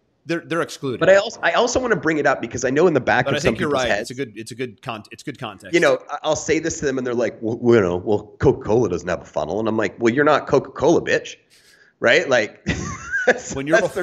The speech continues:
Speaker 1: Fortune
Speaker 2: reality.
Speaker 1: five hundred publicly traded conglomerate, you probably at that point have enough brand awareness where you don't need a funnel.
Speaker 2: Correct.
Speaker 1: So are you there
Speaker 2: Right.
Speaker 1: today is the question. No, I'm not. Well,
Speaker 2: It
Speaker 1: if you wanna get there or even get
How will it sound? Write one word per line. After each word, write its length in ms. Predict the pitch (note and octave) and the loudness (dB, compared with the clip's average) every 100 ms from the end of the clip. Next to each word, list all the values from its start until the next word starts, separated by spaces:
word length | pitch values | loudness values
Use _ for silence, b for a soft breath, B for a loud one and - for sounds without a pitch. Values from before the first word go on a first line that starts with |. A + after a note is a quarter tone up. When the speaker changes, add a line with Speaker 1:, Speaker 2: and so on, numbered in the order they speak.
| E3+ | -2
Speaker 1:
Fortune 300 | F#3+ G3 F#3+ | -2 -2 -8
Speaker 2:
reality. 40 | |
Speaker 1:
five 420 | D3 - D3 D3+ C#3 | -8 -6 -4 -4 -6
hundred 580 | D3 C#3+ A#2+ A2 A2+ _ _ _ | -10 -8 -8 -10 -14 _ _ _
publicly 480 | - D3+ D#3 D#3 C#3 | -8 -8 -8 -10 -12
traded 440 | - C#3 C#3 A#2+ | -6 -6 -6 -12
conglomerate, 640 | A#2+ G#2 G#2+ C3 D#3+ F#3+ F#3+ _ _ | -14 -12 -12 -10 -8 -10 -14 _ _
you 140 | B2+ B2+ | -16 -16
probably 500 | - G3+ C4+ C#4 G3 | -12 -10 -8 -8 -8
at 80 | D#3 | -8
that 200 | D3+ - | -10 -8
point 200 | D3+ C3 | -10 -8
have 160 | A#2+ | -10
enough 220 | B2+ A2+ | -10 -10
brand 240 | A#2+ A#2+ A#2 | -10 -8 -10
awareness 400 | G#2+ A2 G#2+ - | -10 -10 -12 -14
where 80 | F#2+ | -14
you 100 | F#2+ | -14
don't 140 | F#2 | -16
need 140 | F2+ | -20
a 20 | F2+ | -20
funnel. 320 | F2+ D2 _ _ _ _ _ | -20 -20 _ _ _ _ _
Speaker 2:
Correct. 240 | D3 D3+ | 0 0
Speaker 1:
So 40 | D3+ | 0
are 60 | |
you 160 | D#3+ F3+ | -4 -6
there 180 | F#3 F3+ | -6 -6
Speaker 2:
Right. 80 | |
Speaker 1:
today 400 | - C3+ G2 - _ | -6 -6 -6 -14 _
is 140 | G2+ G2+ | -20 -20
the 80 | G#2 | -18
question. 360 | G2 - F#2 | -18 -18 -16
No, 160 | A2+ G#2+ | -14 -14
I'm 80 | G2 | -16
not. 160 | E2 - | -20 -14
Well, 220 | G#2+ F#2 - | -14 -12 -14
Speaker 2:
It 140 | C3+ _ | -16 _
Speaker 1:
if 100 | - | -16
you 80 | A2 | -10
wanna 140 | C3+ | -8
get 240 | C#3+ E3 D#3 | -6 -6 -6
there 240 | B2+ C3 | -6 -4
or 120 | A#2 | -6
even 200 | A#2+ A#2 | -8 -10
get 240 | A2+ A#2 | -12 -14